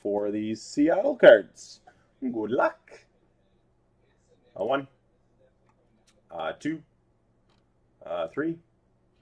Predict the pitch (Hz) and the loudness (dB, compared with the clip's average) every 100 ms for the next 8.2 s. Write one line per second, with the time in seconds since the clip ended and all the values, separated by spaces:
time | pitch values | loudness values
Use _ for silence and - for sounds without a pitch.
0 | _ _ _ - 95 101 104 - - - | _ _ _ -18 -16 -16 -16 -16 -20 -20
1 | _ _ _ _ _ _ _ _ _ _ | _ _ _ _ _ _ _ _ _ _
2 | _ - - 127 127 147 175 185 202 269 | _ -12 -6 -2 0 2 4 6 6 6
3 | 269 240 214 196 185 170 160 151 143 135 | 2 4 4 6 6 6 4 4 2 2
4 | 131 120 113 110 101 95 - 101 101 104 | 2 0 -2 -6 -8 -18 -12 -10 -10 -12
5 | 101 127 123 123 123 123 120 117 127 131 | -10 -8 -8 -10 -6 -6 -2 -2 0 -2
6 | 127 - 113 - 131 131 131 127 127 123 | -4 -8 -8 -2 0 0 -2 -4 -4 -6
7 | 117 135 135 - 135 135 - 139 135 147 | -6 -6 -6 0 2 2 0 -6 0 2
8 | 151 - | 0 -4